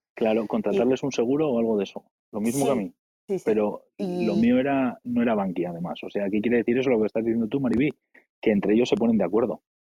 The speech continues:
Speaker 2: No,
Speaker 1: para
Speaker 2: no,
Speaker 1: estas
Speaker 2: lo que pasa
Speaker 1: cosas.
Speaker 2: es que luego investigando y tal, y por lo visto, mm, por el Banco de España, si tú solo tienes la hipoteca, y lo digo por si a alguien de aquí les, le, le sirve
Speaker 1: Es
Speaker 2: y le ha
Speaker 1: que
Speaker 2: pasado lo mismo.
Speaker 1: exactamente eso me pasó a mí, pero no con una hipoteca. O sea, porque yo no tenía hipoteca ni nada, ¿sabes?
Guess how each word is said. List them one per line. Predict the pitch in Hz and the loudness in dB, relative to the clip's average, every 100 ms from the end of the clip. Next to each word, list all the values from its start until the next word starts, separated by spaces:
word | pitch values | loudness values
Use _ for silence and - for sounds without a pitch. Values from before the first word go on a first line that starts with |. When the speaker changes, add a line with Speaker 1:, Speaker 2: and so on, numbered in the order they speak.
| _ - | _ -4
Speaker 2:
No, | 226 | -2
Speaker 1:
para | 285 | 0
Speaker 2:
no, | |
Speaker 1:
estas | 285 185 | 0 0
Speaker 2:
lo | |
que | 156 | 0
pasa | 165 165 | 0 0
Speaker 1:
cosas. | |
Speaker 2:
es | 196 | -2
que | 220 | 0
luego | 202 208 233 | 2 2 2
investigando | 196 165 160 170 160 170 | 0 -2 -2 0 0 2
y | 175 | 0
tal, | 185 180 | 0 -2
y | |
por | 156 143 | -2 -2
lo | |
visto, | 151 - 160 135 | -2 -4 -6 -6
mm, | - 147 139 | -10 -10 -10
por | 127 139 | -6 -4
el | |
Banco | 139 143 165 | -2 -2 -4
de | |
España, | 156 180 165 | -2 -4 -4
si | 147 147 | -6 -6
tú | 170 | -6
solo | - 170 165 | -6 -6 -4
tienes | 165 156 | -4 -4
la | 156 156 | -4 -4
hipoteca, | 147 160 170 - | -6 -6 -6 -4
y | |
lo | 156 | -2
digo | 156 165 | 0 -2
por | 170 | -2
si | 170 | -4
a | |
alguien | 160 165 | -4 -4
de | 151 | -4
aquí | 147 151 | -6 -6
les, | 147 147 - | -6 -8 -10
le, | 151 143 139 139 - | -6 -4 -4 -6 -8
le | 139 | -8
sirve | 135 180 165 | -6 -4 -2
Speaker 1:
Es | |
Speaker 2:
y | 139 | 0
le | |
ha | 110 | -2
Speaker 1:
que | |
Speaker 2:
pasado | 139 120 | 0 -2
lo | 151 | 0
mismo. | 160 | 0
Speaker 1:
exactamente | 175 208 170 170 156 | 0 0 0 0 2
eso | 180 - 190 | 0 0 -2
me | 143 131 | -2 -2
pasó | 127 120 151 | -2 0 0
a | |
mí, | 170 | 0
pero | 143 127 | 0 -2
no | 127 | 0
con | 131 | 2
una | 123 | 2
hipoteca. | 110 98 82 | 0 -2 -4
O | 82 _ _ - | -8 _ _ -6
sea, | 95 | -4
porque | 95 90 98 | -2 0 2
yo | 107 | 2
no | 113 | 2
tenía | 117 113 | 2 2
hipoteca | 107 104 107 120 151 | 0 -2 -4 -2 -2
ni | 123 | 0
nada, | 98 87 | -2 -4
¿sabes? | - 143 120 | -2 -2 -4